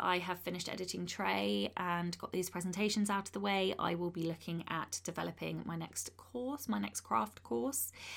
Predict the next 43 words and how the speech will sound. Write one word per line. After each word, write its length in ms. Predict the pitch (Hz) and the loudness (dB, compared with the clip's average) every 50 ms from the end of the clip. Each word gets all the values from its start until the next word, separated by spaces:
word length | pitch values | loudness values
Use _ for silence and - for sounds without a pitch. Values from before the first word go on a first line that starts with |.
| - - - - - - - - | -8 -10 -10 -12 -14 -6 0 4
Um, 460 | 202 190 185 180 185 190 180 - - | 6 8 10 8 8 6 4 2 6
but 280 | - 180 - - - - - | 8 8 8 6 4 0 0
again, 300 | 185 - 180 175 175 180 | 4 6 8 8 8 6
I'm 180 | - 180 196 190 | 6 6 6 6
not 200 | 190 185 - - | 6 4 4 2
gonna 160 | 190 180 170 | 2 2 2
do 180 | 180 175 165 | 4 2 2
that 240 | 160 175 175 180 - - | 4 4 4 4 4 2
until 560 | 170 175 170 - - 160 160 143 151 151 - - | 0 -2 -2 -2 -2 0 0 2 0 0 0 2
I 100 | 156 156 | 0 0
have 340 | 160 170 160 160 160 156 - - | 0 0 0 0 0 0 -2 -2
really 380 | 175 175 175 175 165 170 165 | 2 4 4 4 4 2 0
closed 380 | 165 - 185 165 160 160 - - | 0 0 0 2 2 0 0 -2
off 220 | - 156 - - - | -4 -4 -4 -4 -4
a 80 | - | 0
lot 200 | 170 165 165 - | 0 2 2 0
of, 260 | 151 156 151 - - - - | 0 -2 -4 -8 -12 -10 -6
um, 460 | 160 107 107 98 101 - 90 92 87 - - - - - - - | -4 -4 -4 -4 -4 -4 -6 -6 -8 -12 -14 -20 -20 -20 -10 -8
the 80 | 170 | -8
projects 480 | - - 170 156 - - - - - - | -2 0 0 0 0 -2 -4 -4 -4 -4
that 180 | - 156 - - - | -2 -4 -4 -4 -4
I've 180 | 165 156 - | -6 -6 -4
got 180 | - - - - - | -4 -4 -2 0 0
open. 320 | 160 156 - - - - | 0 0 -2 -2 0 0
I 80 | 131 175 | 0 2
have 280 | 165 180 208 208 - | 4 4 4 4 4
been 220 | - 196 185 185 185 | 2 2 2 2 2
making 400 | 185 180 185 - - 170 180 170 | 2 2 2 0 0 -2 -2 -2
progress 540 | - 156 156 151 - 160 151 147 - - | -2 -2 -2 -2 0 0 0 0 0 0
on 180 | - - 165 165 | 0 -2 -2 0
some 220 | - 165 156 160 | 0 -2 -2 -2
of 0 | |
the 120 | 160 160 - | -4 -4 -4
things. 380 | - 156 160 160 165 - - - - - - - - - | -4 -4 -4 -4 -4 -6 -8 -10 -12 -14 -14 -16 -8 -2
Uh, 100 | - 165 | 2 4
I've 120 | 151 160 - | 4 4 4
got, 180 | - 185 - | 2 2 4
like, 200 | 185 170 - - | 4 2 2 2
this 200 | - 170 - - | 2 0 0 0
finish 320 | - 190 180 185 175 - 226 | 0 0 0 2 2 2 2
it 120 | - - - | 2 2 4
list, 500 | 185 208 247 240 - - - - - - - - - - - - - | 6 6 6 6 2 0 -2 -4 -6 -8 -10 -12 -12 -14 -14 -4 2
uh, 400 | - 180 170 165 160 160 160 | 4 6 6 8 6 6 4